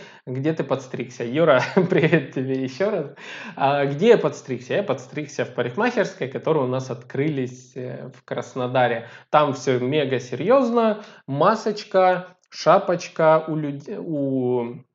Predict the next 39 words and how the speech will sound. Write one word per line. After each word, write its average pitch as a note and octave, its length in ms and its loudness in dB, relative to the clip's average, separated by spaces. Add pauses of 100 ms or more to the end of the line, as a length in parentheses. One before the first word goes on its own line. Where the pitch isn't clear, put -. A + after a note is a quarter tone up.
(120)
м, D3+ 440 -14
это, C3+ 480 -16
персон-, - 380 -2
у F3+ 60 0
всего F3 360 0
персонала, B2+ 600 -6
костюм - 600 0
специальный, F3 760 -2 (220)
там C#3+ 200 0
прям B2+ 180 -6
всё - 260 0
серьёзно, D3 680 -6
поэтому B2+ 720 -6
я A#2+ 220 -6
решил, B2 360 -8
ладно, B2 340 -2
мо-, C3+ 240 -10 (260)
могу C#3+ 280 -2
подстричься, D3 640 -8
так C3 200 -18
что - 180 -14
вот B2+ 100 -12
так. - 160 -20 (640)
А, C3+ 220 -10
очень F3+ 320 2
важный B2 320 -2
вопрос, G3 420 2
который C3+ 500 -4
обязательно C#3 640 -2
надо C#3 240 -2
было C3 240 -4
ответить C3 720 -8
на B2 400 -4
подкасте C3 520 -6
про B2+ 160 -6
маркетинг, E3+ 520 -6
где C3 240 -8
я B2 60 -8
подстригся. - 640 -18